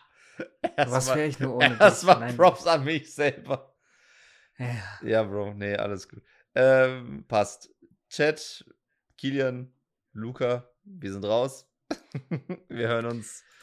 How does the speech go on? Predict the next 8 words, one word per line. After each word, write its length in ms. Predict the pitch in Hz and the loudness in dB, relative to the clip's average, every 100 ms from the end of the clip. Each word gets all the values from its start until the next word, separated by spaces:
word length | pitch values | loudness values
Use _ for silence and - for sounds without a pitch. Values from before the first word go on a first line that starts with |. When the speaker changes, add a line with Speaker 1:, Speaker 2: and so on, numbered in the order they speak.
| _ _ - | _ _ -10
Speaker 1:
nächste, 720 | 113 123 123 - 120 117 117 | -4 -4 -6 -8 -4 -2 -2
nächste 340 | 113 117 - 107 | -4 -8 -10 -6
Woche, 300 | 113 110 110 | -6 -6 -8
wenn's 200 | 110 101 | -8 -10
wieder 160 | - 113 | -4 0
heißt, 460 | 113 113 - - - | 2 0 -2 -14 -8
äh, 440 | 101 98 98 95 - _ _ _ _ _ _ _ _ _ 65 - - - - - - | -4 -4 -4 -8 -12 _ _ _ _ _ _ _ _ _ -12 -10 -12 -20 -20 -20 -12
Qualitätscontent. 760 | 92 92 101 - 95 - 95 | -10 -8 -10 -10 -14 -12 -14